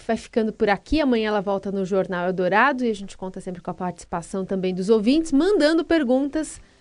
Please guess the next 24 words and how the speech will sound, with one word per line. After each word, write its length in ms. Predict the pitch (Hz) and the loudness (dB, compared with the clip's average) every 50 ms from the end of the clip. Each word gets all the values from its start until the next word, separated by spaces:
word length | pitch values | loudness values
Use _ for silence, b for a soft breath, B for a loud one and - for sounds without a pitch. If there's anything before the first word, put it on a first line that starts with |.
| b b b | b b b
pra 200 | _ 233 240 254 | _ 4 4 4
Eliane. 560 | 262 311 311 339 277 269 285 285 247 214 180 175 | 4 4 4 4 4 4 4 2 2 0 0 -2
Uma 160 | 180 185 196 | -2 -2 0
das 240 | 202 208 - - - | 0 -2 -2 -4 0
formas 500 | - 240 254 269 311 320 320 320 330 - | 2 2 4 4 2 2 0 0 0 0
é 160 | - 233 233 | 2 2 4
o 60 | 220 | 4
WhatsApp, 680 | 214 202 208 214 - - - 214 180 220 294 294 - 254 | 4 2 0 0 -4 -6 0 2 2 2 2 2 0 -2
o 40 | |
nove 280 | 214 214 220 233 226 208 | 0 2 0 0 0 0
nove 200 | 214 208 208 190 | -2 -4 -4 -4
quatro 320 | - - 196 196 - 202 | -2 -4 -4 -2 0 0
oito 240 | 196 202 185 - 202 | 0 0 0 -2 -4
um 200 | 196 196 - - | -4 -4 -6 -6
um 40 | 190 | -8
sete 320 | 185 - 196 190 185 - | -4 -2 -2 -2 -2 -2
sete 220 | - 196 190 185 - | -4 -4 -4 -4 -2
sete, 360 | - 254 254 294 285 - 254 | 2 2 2 2 2 -2 -4
mensagem 440 | 226 220 214 - 220 208 202 202 190 | -4 -4 -2 -2 -2 -2 -2 -4 -6
de 120 | 175 190 | -6 -8
texto 360 | - - 196 180 175 - - | -2 0 0 0 0 -4 -4
ou 80 | 190 190 | -4 -2
de 100 | 190 240 | -2 -2
voz. 440 | 226 233 233 254 277 302 - - | 0 4 4 4 4 2 0 -6